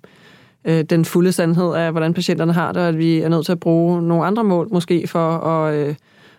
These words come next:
at komme helt ind på, hvad det er, der betyder noget for patienten, blandt andet, øh, nogle andre validerede spørgeskemaer, som Jakob også kommer ind på. Men, øhm, jeg, jeg er nok uenig i, at,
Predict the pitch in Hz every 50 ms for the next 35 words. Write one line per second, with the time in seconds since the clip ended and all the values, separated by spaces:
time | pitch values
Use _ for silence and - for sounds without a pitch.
0 | _ _ - - 175 170 - _ _ _ _ _ - - 147 165 185 170 165 175
1 | 170 202 185 175 185 175 - - - - - - 190 175 170 170 165 185 175 170
2 | 175 175 165 170 170 - 185 165 170 175 170 170 180 170 185 170 170 156 - 175
3 | 151 156 - 175 175 175 170 156 156 160 160 170 185 180 170 - - - - 170
4 | 160 151 156 143 143 147 170 190 185 175 165 165 156 175 165 147 165 - - 160
5 | 160 165 - 175 175 165 160 165 - 165 165 151 156 - 170 - 170 175 170 -
6 | - 180 170 160 156 156 180 - 170 165 - _ _ - - - - - - -
7 | - _ - 175 175 170 165 165 160 160 165 - _ _ _ _ _ - - 170
8 | 160 156 151 151 147 139 139 143 143 139 127 - - 139 - - - 98 98 135
9 | 170 - - 143 175 180 180 185 190 208 220 202 202 196 202 202 196 190 180 175
10 | 175 175 165 - -